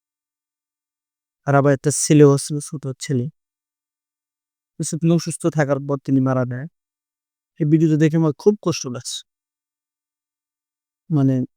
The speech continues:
আমার নিজের বাবাকে আমি নিজের হাতে মরতে দেখেছি।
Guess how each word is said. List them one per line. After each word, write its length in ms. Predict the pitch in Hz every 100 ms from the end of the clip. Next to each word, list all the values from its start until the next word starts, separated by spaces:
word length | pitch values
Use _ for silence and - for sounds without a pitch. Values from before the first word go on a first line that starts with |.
| _ _ _ _ _ _ -
আমার 180 | 143 139
নিজের 280 | 143 147 151
বাবাকে 380 | 135 143 143 139
আমি 180 | 127 127 - _ _ -
নিজের 220 | 143 135
হাতে 260 | 117 131 143
মরতে 320 | 135 135 - 135
দেখেছি। 420 | 131 127 123